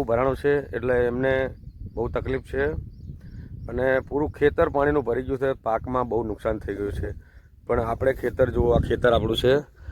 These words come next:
અને આ ખેતરમાં તુવર વાવી છે, તાર ફેન્સિંગ કરેલી છે, પાણી થોડુંક ભર્યું, પણ જો કે આ પાણી જતું રહેવાનું હમણાં સાંજ સુધીમાં, એટલે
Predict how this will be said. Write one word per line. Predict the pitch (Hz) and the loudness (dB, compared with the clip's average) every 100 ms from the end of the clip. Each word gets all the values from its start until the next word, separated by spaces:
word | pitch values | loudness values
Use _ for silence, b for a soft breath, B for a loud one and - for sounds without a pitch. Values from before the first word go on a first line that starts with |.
| b b - - | b b -20 -2
અને | 113 117 123 113 | 6 8 8 8
આ | 117 - | 4 4
ખેતરમાં | 117 123 123 117 | 4 4 4 0
તુવર | 117 117 | -2 0
વાવી | 107 107 | -2 -6
છે, | 104 135 - - - - b b b - - _ - | -8 -12 -14 -20 -20 -20 b b b -20 -20 _ 2
તાર | 135 139 | 4 4
ફેન્સિંગ | 135 131 143 127 | 2 -2 -2 0
કરેલી | 131 139 139 143 | 0 0 0 0
છે, | 151 147 - - | 0 -2 -8 -10
પાણી | 113 117 139 - | -4 0 0 0
થોડુંક | 131 127 | -2 -2
ભર્યું, | 107 151 147 117 - - - - - - B B B - | 0 0 -2 -6 -14 -20 -20 -20 -20 -20 B B B -10
પણ | - 123 120 | 2 2 4
જો | 120 | 4
કે | 135 | 4
આ | - | 2
પાણી | 120 123 131 | 0 2 2
જતું | 117 - 165 | 2 2 6
રહેવાનું | 135 120 117 117 - | 6 6 2 -4 -12
હમણાં | 107 107 117 117 | -6 0 0 0
સાંજ | 113 113 | -2 -2
સુધીમાં, | - 98 117 135 180 147 - b b b b b - | -4 -2 2 2 0 -8 -14 b b b b b -6
એટલે | 113 123 | 0 4